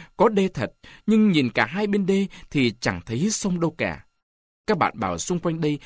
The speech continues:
rất nhiều sông, và sông Thương thì gần hơn cả.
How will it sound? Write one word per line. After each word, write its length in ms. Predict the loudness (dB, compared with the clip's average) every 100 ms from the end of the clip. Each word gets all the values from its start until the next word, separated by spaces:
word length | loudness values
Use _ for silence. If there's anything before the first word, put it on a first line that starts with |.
| -16 -4
rất 280 | -4 -2
nhiều 260 | -2 0 -2
sông, 320 | -6 -4 -4 -8 -16 -20 2
và 240 | 4 4
sông 240 | 2 -2 -2
Thương 260 | 0 0 0 -6 _
thì 120 | -2
gần 180 | 0 -2
hơn 220 | -2 0 0
cả. 420 | -2 -6 -6